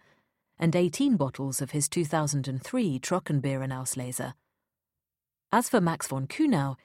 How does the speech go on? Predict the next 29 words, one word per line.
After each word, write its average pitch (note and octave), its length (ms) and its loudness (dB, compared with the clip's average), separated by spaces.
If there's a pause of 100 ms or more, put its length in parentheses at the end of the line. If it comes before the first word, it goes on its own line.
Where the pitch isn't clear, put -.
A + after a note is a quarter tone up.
(260)
he C#4 140 4
wants B3+ 280 2
to F3+ 80 -2
see D#3+ 240 2
how E3+ 140 2
the F3 100 2
market D#3+ 340 2
responds D3+ 560 0
to E3 100 -2
his D#3 200 0
von D#3+ 220 2
Hervel E3 380 2
Schatzhofberger C#3+ 920 -2
kosher A3 340 -2
wine C3 300 -4
from D#3+ 200 -4
twenty D3 300 -4
fourteen. C3 580 -4 (1500)
Women C4 280 6
in G#3 160 2
crisp - 380 -4
white E3+ 280 -2
blouses C#3+ 500 0
move D3+ 240 2
through D#3 220 -2
the D3 100 -2
rows C3+ 400 -4
serving C#3+ 400 -2
samples. C#3+ 600 -4